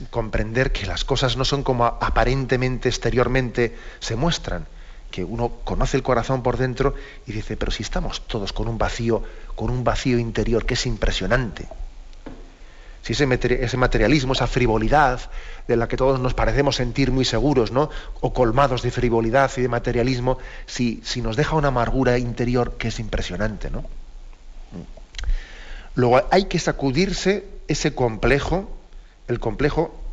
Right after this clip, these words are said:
de que el hombre al que nos dirigimos no necesita de Dios.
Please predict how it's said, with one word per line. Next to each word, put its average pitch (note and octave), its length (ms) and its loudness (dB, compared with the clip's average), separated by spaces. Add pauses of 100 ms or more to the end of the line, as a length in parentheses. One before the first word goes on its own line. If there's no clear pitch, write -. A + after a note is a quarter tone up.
(400)
de A2 160 -4
que - 280 -2
el A2+ 120 2
hombre C#3 240 4
al A#2+ 80 4
que A#2 120 -2
nos A2+ 100 -2
dirigimos A2 580 0
no D3+ 240 0
necesita B2 460 -2
de G#2+ 80 0
Dios. F2+ 320 -2